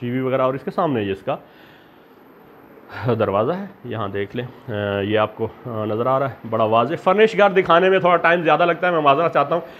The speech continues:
ये दो कनाल का चार bedroom का एक furnish घर है, अ, और इसकी कीमत साढ़े चार करोड़ रुपए है। मैं ये तीसरी दफ़ा price बता रहा हूँ और दोस्त फिर भी शिकवा करते हैं, आप price नहीं बताते। मैं आपसे, अ,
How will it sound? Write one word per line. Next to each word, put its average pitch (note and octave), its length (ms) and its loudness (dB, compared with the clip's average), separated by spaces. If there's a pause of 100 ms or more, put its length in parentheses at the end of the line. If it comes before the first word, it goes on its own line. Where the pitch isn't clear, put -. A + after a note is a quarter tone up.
(160)
ये D#3 120 2
दो D3 240 4
कनाल E3 300 4
का E3+ 160 2
चार E3+ 340 4
bedroom D#3 380 0
का C#3+ 280 0
एक C3+ 560 -4
furnish D#3 340 0
घर C#3 180 4
है, - 320 -2 (180)
अ, C3 260 2
और C#3 200 2
इसकी D#3 220 -8
कीमत D#3 320 0
साढ़े C3 340 0
चार B2+ 260 2
करोड़ A#2 260 0
रुपए A2 200 -4
है। A2 180 -2
मैं G3 140 2
ये G#3 80 6
तीसरी A3+ 360 -4
दफ़ा G3 180 2
price E3+ 260 2
बता C3+ 260 2
रहा F#3+ 100 2
हूँ F#3 80 4
और C#3+ 200 -2
दोस्त D3+ 360 0
फिर A#3 120 4
भी A#3 120 -2
शिकवा F#3+ 260 -2
करते F3 220 -2
हैं, E3+ 40 2
आप D#3 100 0
price C#3 220 0
नहीं C#3+ 100 -4
बताते। A2 340 -4 (320)
मैं F3 100 4
आपसे, G#3+ 300 4
अ, A3 100 -2